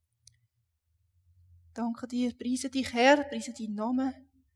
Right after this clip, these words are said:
Danke, dass du wunderbar wirkst im Leben von jedem von uns, dass du mit jedem unterwegs bist. Du bist so individuell unterwegs mit uns, Herr.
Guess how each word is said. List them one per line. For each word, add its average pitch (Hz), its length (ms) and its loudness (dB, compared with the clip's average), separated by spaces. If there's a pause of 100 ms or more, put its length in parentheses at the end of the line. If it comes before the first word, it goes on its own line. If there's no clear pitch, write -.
(1600)
Danke, 220 300 -14
dass - 140 -18
du 247 240 -6
wunderbar 233 580 0
wirkst 240 420 -2
im 214 100 -6
Leben 226 280 -2
von 208 240 -10
jedem 220 360 -4
von 208 360 -6
uns, 247 260 -6
dass - 180 -16
du 214 100 -12
mit 226 200 -6
jedem 247 480 2 (680)
unterwegs 220 680 -4
bist. - 480 -10 (320)
Du 233 80 -12
bist - 260 -2
so 302 120 4
individuell 254 840 4
unterwegs 214 560 -2
mit 220 120 -10
uns, 214 280 -6
Herr. 202 280 -12